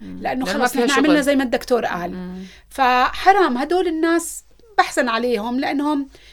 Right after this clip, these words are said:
Speaker 2: بحزن على أولادهم،
Speaker 1: مم.
Speaker 2: لأنهم ما قدروا هن يساعدوا عليهم، وبحزن عليهم أكتر لأنه في إشي جوا، آه،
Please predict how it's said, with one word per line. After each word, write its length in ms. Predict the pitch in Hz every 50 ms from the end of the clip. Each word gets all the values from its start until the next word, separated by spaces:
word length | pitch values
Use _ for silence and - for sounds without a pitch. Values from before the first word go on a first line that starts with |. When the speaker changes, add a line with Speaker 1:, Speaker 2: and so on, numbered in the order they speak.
| - - -
Speaker 2:
بحزن 240 | 240 - - 277 247
على 80 | 226 240
أولادهم، 680 | 240 254 285 330 359 277 214 180 190 180 202 240 - -
Speaker 1:
مم. 160 | 202 185 180 180
Speaker 2:
لأنهم 420 | - - 220 233 269 254 254 269
ما 240 | 311 330 359 370 370
قدروا 640 | 381 370 349 254 233 254 247 247 240 240 247 262 - - - _ _ _ - -
هن 140 | 311 294 302
يساعدوا 420 | 285 277 - 277 254 254 254 240
عليهم، 260 | 226 233 254 240 233
وبحزن 400 | 262 277 349 349 - - 392 339
عليهم 360 | 320 294 311 330 311 294 269
أكتر 420 | 349 311 - - - 254 247 254 269 - - - - -
لأنه 240 | - - 269 262 285
في 240 | - - 339 480 -
إشي 200 | 359 - - 269
جوا، 440 | 202 277 294 269 247 226 208 208 233 233 - - - - - - _ _ _ _ - -
آه، 600 | 240 233 233 226 226 220 220 220 220 220 190 190